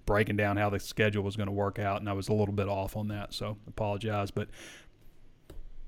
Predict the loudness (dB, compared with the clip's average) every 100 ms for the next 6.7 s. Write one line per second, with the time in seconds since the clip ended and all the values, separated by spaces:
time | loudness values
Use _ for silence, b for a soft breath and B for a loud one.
0 | -12 -14 -16 -10 -2 2 2 2 0 2
1 | 2 -2 -4 b b -20 -20 -20 -20 -20
2 | -20 -20 -20 -20 -20 -20 _ _ _ -20
3 | -20 -20 -20 6 12 12 12 12 12 8
4 | 8 8 10 12 12 12 10 10 12 12
5 | 12 12 10 10 8 4 6 8 8 6
6 | 6 8 8 8 6 2 -6